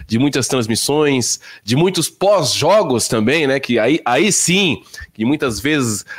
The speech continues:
o que estragava era o jogo, como a gente brincava muito. Mas, ah, é, muito contente de participar desse teu projeto,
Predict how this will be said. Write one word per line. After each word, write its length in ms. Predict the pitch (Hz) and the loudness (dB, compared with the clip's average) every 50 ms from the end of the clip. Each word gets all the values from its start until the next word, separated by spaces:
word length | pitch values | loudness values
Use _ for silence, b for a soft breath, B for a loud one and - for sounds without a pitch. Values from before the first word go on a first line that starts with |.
| B B | B B
o 80 | 117 | -6
que 100 | - 143 | -4 -4
estragava 460 | 139 - - 143 127 123 151 147 139 | -4 -2 -2 -2 0 2 2 2 2
era 80 | 143 139 | 2 2
o 80 | 135 120 | 2 2
jogo, 340 | 113 120 147 165 156 120 | 2 2 4 2 2 2
como 200 | 107 123 120 117 | 0 0 0 2
a 20 | 113 | 2
gente 220 | 117 123 - 120 | 0 0 -2 -2
brincava 440 | 113 110 104 95 120 117 113 107 98 | -2 -2 -2 0 -2 -2 0 0 0
muito. 400 | 92 101 120 143 143 139 - 87 - B B B B B | 0 0 0 0 -2 -2 -4 -8 -8 B B B B B
Mas, 400 | 117 131 156 170 175 147 131 156 | -2 0 0 2 0 0 0 0
ah, 280 | 156 151 131 113 95 - | 0 0 0 -2 -4 -4
é, 100 | - 113 104 - - - - | -4 -4 -4 -6 -12 -8 -2
muito 220 | 147 165 180 - | 0 0 0 0
contente 500 | - 170 160 123 - 156 185 202 - 156 | 0 -2 0 0 0 0 0 0 -2 -4
de 80 | 127 127 | -6 -4
participar 680 | - - 135 123 - 120 - - 127 123 117 - - 98 | -2 -2 -2 -2 -2 -6 -2 0 0 0 0 -4 -8 -10
desse 280 | 92 131 147 143 - | -4 -4 -2 -2 -2
teu 140 | - - 151 | -2 -2 -2
projeto, 600 | 147 147 123 104 90 113 127 156 175 - - - | 0 0 0 0 2 2 0 0 0 -2 -6 -20